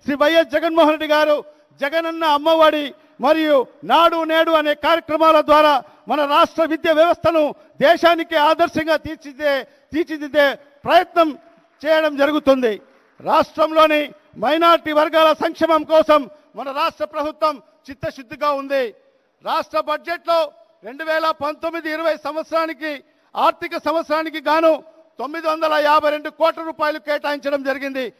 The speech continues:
దాంట్లో వైఎస్ఆర్ షాదీ కా తోఫా, నిజంగా గత నవంబర్ నుంచి నిజంగా గత ప్రభుత్వం ఈ షాదీ కా తోఫా ఏదైతే కార్యక్రమం ఉందో అది నిలిపివేయడం జరిగింది. మరి ఇవాళ మన ప్రియతమ ముఖ్యమంత్రి గారు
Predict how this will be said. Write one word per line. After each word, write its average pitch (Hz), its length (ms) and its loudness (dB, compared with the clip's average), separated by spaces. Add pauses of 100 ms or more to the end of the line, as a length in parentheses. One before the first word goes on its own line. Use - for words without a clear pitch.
(220)
దాంట్లో 302 520 2 (220)
వైఎస్ఆర్ 311 640 0
షాదీ 311 360 -2
కా 302 160 -2
తోఫా, 311 480 2 (360)
నిజంగా 320 520 0 (400)
గత 285 120 -2
నవంబర్ 320 580 2
నుంచి 320 440 -6 (320)
నిజంగా 302 300 -4
గత 285 260 -2
ప్రభుత్వం 302 640 0 (220)
ఈ 285 120 -6
షాదీ 311 420 -2
కా 311 180 -2
తోఫా 302 380 0
ఏదైతే 302 400 -4
కార్యక్రమం 311 460 -4
ఉందో 311 320 4 (220)
అది 277 200 -4
నిలిపివేయడం 330 680 0
జరిగింది. 302 500 -6 (260)
మరి 302 200 0
ఇవాళ 320 440 4 (260)
మన 302 180 0
ప్రియతమ 330 520 0
ముఖ్యమంత్రి 320 540 -4
గారు 320 380 4